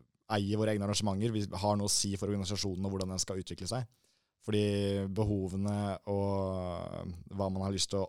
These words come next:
oppleve, utvikler seg jo. Eh, og hva vi for-, forventer fra organisasjonen, utvikler seg. Eh, og det som er viktig å tenke på, er jo at det er jo penger og midler i roverarbeidet. Og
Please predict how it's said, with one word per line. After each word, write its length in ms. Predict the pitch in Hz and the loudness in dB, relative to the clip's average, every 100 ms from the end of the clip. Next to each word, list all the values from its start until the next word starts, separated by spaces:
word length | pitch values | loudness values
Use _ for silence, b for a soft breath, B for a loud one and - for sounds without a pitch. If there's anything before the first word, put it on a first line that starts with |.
| 92 | -2
oppleve, 380 | - 95 107 127 | -4 -2 -2 -2
utvikler 320 | 92 87 - | -4 -6 -6
seg 160 | 90 120 | -2 0
jo. 60 | 123 - _ _ _ _ _ 90 | -2 -8 _ _ _ _ _ -6
Eh, 360 | 90 87 87 73 | -2 -2 -2 -2
og 100 | 101 | 0
hva 140 | 101 | 2
vi 100 | 98 | 0
for-, 140 | 87 92 | -4 -6
forventer 380 | - 101 92 - | 0 0 0 -2
fra 100 | 95 | -2
organisasjonen, 600 | 98 92 98 92 90 95 | 0 -2 -2 -2 -2 -2
utvikler 220 | 95 90 | -4 -4
seg. 200 | 98 131 - b b b b - | -2 -2 -6 b b b b -4
Eh, 400 | 104 101 101 101 | 0 2 2 2
og 120 | 104 113 | 2 2
det 80 | |
som 100 | 101 | 4
er 80 | 104 | 2
viktig 140 | 101 95 | 0 -2
å 40 | |
tenke 180 | 98 - | -2 -2
på, 80 | 143 | 0
er 120 | 113 | 2
jo 80 | 90 | 0
at 80 | - | -2
det 100 | 101 | -2
er 180 | 82 85 | -2 -2
jo 120 | 90 92 90 - | -2 -2 2 6
penger 440 | 131 113 113 113 | 6 4 2 4
og 60 | 101 | 2
midler 380 | 107 104 117 110 | 0 0 0 0
i 540 | 104 101 98 98 98 98 | -2 -2 -2 0 0 0
roverarbeidet. 560 | 98 101 104 113 147 180 - _ _ _ _ - | 0 0 0 -2 -4 -8 -12 _ _ _ _ 0
Og 480 | 143 143 143 131 | 2 4 2 0